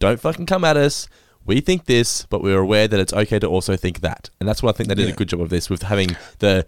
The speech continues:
Speaker 1: great grandpa arrive and say, you know, "You shouldn't do it."
Speaker 2: As, as we were saying, the, a lot of the adult, adults in the show were like, "Not touching it with a twenty foot pole, not touching it with a forty foot pole, not touching it with a sixty foot pole."
Speaker 1: Even Jesus.
Speaker 2: Even Je-, Jesus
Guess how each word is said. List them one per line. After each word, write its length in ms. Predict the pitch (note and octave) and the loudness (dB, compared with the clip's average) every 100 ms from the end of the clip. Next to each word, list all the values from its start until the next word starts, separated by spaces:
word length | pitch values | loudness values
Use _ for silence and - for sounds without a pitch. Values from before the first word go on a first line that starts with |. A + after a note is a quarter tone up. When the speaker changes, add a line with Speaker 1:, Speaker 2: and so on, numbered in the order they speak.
| _ | _
Speaker 1:
great 260 | - C#3+ - | -2 -2 0
grandpa 500 | A2 F#2 E2+ D#2+ D#2 | -2 0 0 -2 -4
arrive 360 | - F2 D#2+ D#2 | -2 0 2 0
and 120 | D#2 | -2
say, 200 | - E2+ | -4 -4
you 100 | D#2+ | -2
know, 80 | E2 | -2
"You 140 | D#2+ D#2 | -2 -2
shouldn't 300 | - E2 D#2 | -2 -2 -4
do 100 | D2+ | -4
it." 120 | - _ _ - | -8 _ _ -6
Speaker 2:
As, 200 | - C#3 | -2 -2
as 220 | B2+ D3 C#3+ | -2 -2 0
we 60 | |
were 80 | B2 | 0
saying, 360 | - D#3+ A2+ F#2 | 2 0 0 -2
the, 120 | C#3 B2 | -4 -2
a 20 | |
lot 220 | A#2 B2+ | 0 0
of 60 | G#2+ | 2
the 120 | G#2 | 2
adult, 320 | G#2 G2+ - - | 2 0 -2 0
adults 480 | A2+ G#2 G#2 - | 0 2 0 -2
in 180 | - A#2 | 0 -2
the 100 | G#2 | 0
show 240 | G2 G#2 G2 | 0 2 0
were 60 | |
like, 240 | F#2 F#2 - - - _ | 0 -2 -6 -18 -20 _
"Not 160 | - G2+ | -6 -4
touching 280 | - B2+ B2+ | -2 -2 -2
it 20 | |
with 100 | C3+ | -4
a 40 | C3 | -2
twenty 180 | F#3 | 0
foot 160 | C3+ - | -2 -4
pole, 160 | F2 E2+ | -6 -6
not 220 | E2+ F#2+ | -6 -4
touching 260 | G#2+ G2 | -4 -4
it 40 | A2+ | -2
with 100 | D3 | -4
a 40 | |
forty 360 | D3+ - A#3+ G2 | -4 -2 0 0
foot 180 | A2+ - | -4 -4
pole, 160 | F#2 F#2 | -6 -4
not 160 | A2 | -4
touching 220 | G#2+ G2 - | -4 -4 -6
it 20 | |
with 120 | - | -6
a 40 | - | -2
sixty 460 | - - G#3 - | 0 0 -2 -6
foot 220 | - - - | -12 -14 -8
pole." 100 | - | -2
Speaker 1:
Even 160 | D3 A2 | 0 2
Jesus. 420 | C#3+ D#3+ - - - _ _ - | 2 0 -2 -14 -18 _ _ -2
Speaker 2:
Even 260 | C3 A2 | 0 -2
Je-, 240 | G2 B2+ - | -2 0 -2
Jesus 460 | - D#3 G#3+ - | -2 -2 0 0